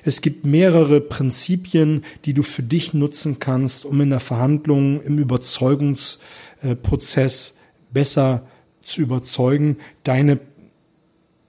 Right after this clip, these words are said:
Argumente, deine Punkte durchzusetzen.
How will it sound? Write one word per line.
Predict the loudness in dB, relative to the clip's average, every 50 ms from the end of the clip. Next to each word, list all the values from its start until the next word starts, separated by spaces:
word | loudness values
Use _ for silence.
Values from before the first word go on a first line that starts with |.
| _ _ _ _ _ -10
Argumente, | -8 -6 -4 -2 0 0 2 2 0 0 -2 -2
deine | -2 0 0 0 0
Punkte | 0 0 -2 -4 -4 -4 -6 -2 2 2 2 2 2 -2 -16 -20 _ _ _ 2
durchzusetzen. | 4 4 4 4 0 -4 -4 -4 -4 -4 -4 -6 -6 -6 -6 -2 -2 -2 -2